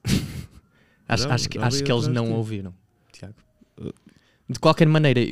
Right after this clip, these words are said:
Speaker 1: o Tiago nos fones não me está a ouvir a mim, está a ouvir o áudio da primeira vez que gravámos.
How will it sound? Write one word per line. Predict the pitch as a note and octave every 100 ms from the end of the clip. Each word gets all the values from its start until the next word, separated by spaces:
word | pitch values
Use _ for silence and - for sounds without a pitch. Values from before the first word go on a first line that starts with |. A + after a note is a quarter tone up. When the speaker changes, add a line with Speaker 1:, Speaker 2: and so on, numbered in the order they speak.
| C3
Speaker 1:
o |
Tiago | B2 D3+ C#3+ C#3+
nos | D3
fones | - C#3 A2+
não | A#2
me | B2
está | - B2+
a |
ouvir | B2+ A#2 B2
a | B2
mim, | B2+ C3
está | - C3
a |
ouvir | B2+ A#2+ A#2+ B2 - -
o | B2 B2
áudio | B2 A#2 B2+
da | A#2+
primeira | A#2 A#2+ A#2+ A#2
vez | A#2+ -
que |
gravámos. | - A#2+ A2+ - A#3